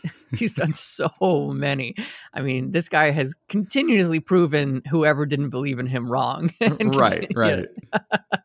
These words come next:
Speaker 1: So I love that. It's really impressive.
Speaker 2: Well, Pharrell Williams helps Jay-Z out on that track, and then he has one of his own on this mix, 'cause you picked Freedom by Pharrell Williams.
Speaker 1: Yeah, I always,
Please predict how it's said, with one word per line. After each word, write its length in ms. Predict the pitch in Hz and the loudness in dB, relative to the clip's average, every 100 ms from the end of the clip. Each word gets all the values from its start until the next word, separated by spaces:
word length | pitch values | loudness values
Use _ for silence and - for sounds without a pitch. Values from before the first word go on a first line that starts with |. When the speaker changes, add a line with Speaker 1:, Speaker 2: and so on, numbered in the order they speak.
| - - 190 - - - 240 202 | -4 -6 -8 -14 -18 -16 -16 -8
Speaker 1:
So 100 | 143 | -2
I 120 | 135 | -2
love 280 | 135 139 139 | -2 -4 -6
that. 220 | - 139 - | -8 -10 -10
It's 200 | 208 - | -12 -8
really 180 | 156 135 | -4 -4
impressive. 540 | 127 - - - 180 - _ _ _ _ _ _ - _ - - _ | -4 -6 -8 -10 -14 -16 _ _ _ _ _ _ -20 _ -20 -20 _
Speaker 2:
Well, 280 | - 120 104 | 2 4 4
Pharrell 360 | - 117 147 143 | 2 2 2 4
Williams 380 | 131 117 104 | 2 2 0
helps 240 | - 107 - | 0 0 0
Jay-Z 420 | 101 101 107 98 | 0 0 -2 -2
out 140 | 92 | -2
on 120 | 92 90 | -2 -4
that 220 | 92 92 | -6 -6
track, 440 | 95 92 92 - - | -6 -6 -6 -10 -12
and 160 | 98 87 | -8 -6
then 160 | 92 | -6
he 220 | 87 101 98 | -6 -8 -6
has 220 | 101 - | -6 -4
one 320 | 98 95 95 | -6 -4 -6
of 200 | - 95 | -6 -6
his 140 | 101 104 | -4 -2
own 420 | 156 147 - - - | -2 -4 -8 -12 -6
on 140 | 92 | -4
this 200 | 92 - | -4 -6
mix, 380 | - - - - | -8 -8 -12 -14
'cause 200 | - 92 | -10 -8
you 120 | 107 | -8
picked 300 | - 98 - | -6 -8 -8
Freedom 580 | _ 135 135 - 80 - | _ -8 -6 -8 -14 -16
by 140 | - 90 | -10 -10
Pharrell 380 | - 95 90 - - | -8 -8 -6 -8 -12
Williams. 420 | - - _ _ _ _ _ _ _ _ _ _ _ _ | -14 -20 _ _ _ _ _ _ _ _ _ _ _ _
Speaker 1:
Yeah, 180 | 156 143 | -2 0
I 120 | 123 | 2
always, 300 | 160 202 196 | 4 4 2